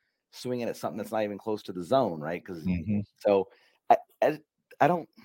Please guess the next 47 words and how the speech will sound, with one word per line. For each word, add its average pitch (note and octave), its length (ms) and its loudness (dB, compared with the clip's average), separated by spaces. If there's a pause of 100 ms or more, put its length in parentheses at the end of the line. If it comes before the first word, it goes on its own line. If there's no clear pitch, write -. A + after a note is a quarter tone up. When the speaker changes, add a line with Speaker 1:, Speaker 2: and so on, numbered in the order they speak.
(680)
Speaker 1:
I C3+ 80 6
know F#3 120 6
Coop - 300 -4
likes A2+ 280 6
these, G#2+ 160 -10
like, F#2 280 -2
intangible, G2 640 -6
like, - 380 -4 (360)
magic F2 440 -6
things F#2+ 260 -6
that - 140 -4
pop G2+ 220 2
up G2+ 160 4
in F#2+ 60 -2
the F#2 80 -4
middle F#2 240 2
of D#2 80 -4
a - 40 -10
game. F#2+ 320 -4
Like, E2+ 260 -2
oh, B2 240 8
all G#2 200 6
of A2 60 0
a - 40 -4
sudden C3+ 300 2
now F#2+ 200 0
there's G#2+ 180 -2
a, G2+ 240 6
there's F#2+ 200 -6
a F2+ 60 0
hole A#2+ 380 2
on F2+ 100 -2
the F2 60 -6
way F#2+ 240 2
to, F#2+ 180 0 (240)
to G#2 220 -4 (100)
first G#2+ 200 -6
base C3+ 200 -2
that - 120 -10
you F2 80 -2
have - 120 -8
to D#2+ 80 -12
run E2+ 160 -6
around D#2+ 380 -4
this D#2+ 140 -10
time. C#2+ 320 -8
So, E2+ 300 -4